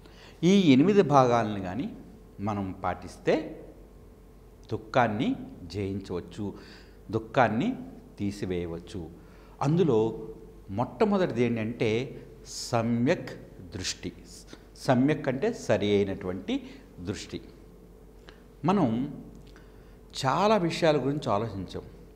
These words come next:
వాటి గురించి సరి అయినటువంటి దృక్పథాన్ని ఏర్పరచుకోం. మనకి ఏమనిపిస్తుందంటే, నిరంతరం గమనించండి మీరు, మనం శాశ్వతంగా ఇక్కడ ఉండిపోతాం అనిపిస్తుంది. వస్తువులు శాశ్వతం అనిపిస్తుంది.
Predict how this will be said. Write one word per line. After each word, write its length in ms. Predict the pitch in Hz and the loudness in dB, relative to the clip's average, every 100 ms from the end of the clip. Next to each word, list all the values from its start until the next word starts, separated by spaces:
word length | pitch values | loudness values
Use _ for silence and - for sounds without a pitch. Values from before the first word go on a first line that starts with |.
| - 110 | -4 -2
వాటి 220 | 107 101 | 0 -2
గురించి 640 | 92 123 143 135 113 117 - - - | -4 -4 -4 -4 -6 -6 -14 -18 -10
సరి 280 | - 113 | -2 2
అయినటువంటి 440 | 131 147 139 135 104 | 2 0 -2 -4 -4
దృక్పథాన్ని 800 | 104 - - 117 110 104 185 262 - - - | -6 -6 -2 2 2 2 -2 -4 -8 -16 -6
ఏర్పరచుకోం. 760 | 92 101 - - 87 - - 95 - - - - - - - - - | -4 -4 -8 -16 -18 -18 -18 -18 -18 -20 -20 -20 -20 -20 -20 -14 0
మనకి 260 | 214 220 147 | 2 6 6
ఏమనిపిస్తుందంటే, 880 | 214 226 220 208 - 175 165 170 185 | 6 6 2 -2 -2 0 0 2 4
నిరంతరం 400 | 143 147 170 117 | 4 2 0 4
గమనించండి 440 | 135 202 202 156 120 | 6 6 4 4 4
మీరు, 360 | 113 135 214 - - - | 2 0 -2 -6 -16 -10
మనం 540 | 101 139 139 123 151 - - - - - | -2 2 2 2 0 -6 -16 -16 -12 -2
శాశ్వతంగా 560 | 117 165 - 247 240 | 0 0 -4 -6 -4
ఇక్కడ 200 | 226 214 | -4 -2
ఉండిపోతాం 360 | 175 175 185 190 | -4 -2 -2 -2
అనిపిస్తుంది. 500 | 160 151 - 90 90 - - - - - - - - - - - - - - - - - - 120 | -2 -4 -8 -8 -8 -12 -20 -20 -20 -20 -20 -20 -20 -20 -20 -20 -20 -20 -20 -20 -20 -20 -8 -2
వస్తువులు 480 | 123 - 233 226 202 | -2 -2 -2 0 0
శాశ్వతం 480 | 208 185 202 180 | 0 0 0 0
అనిపిస్తుంది. 540 | 175 175 165 - 110 | 0 0 -4 -4 -6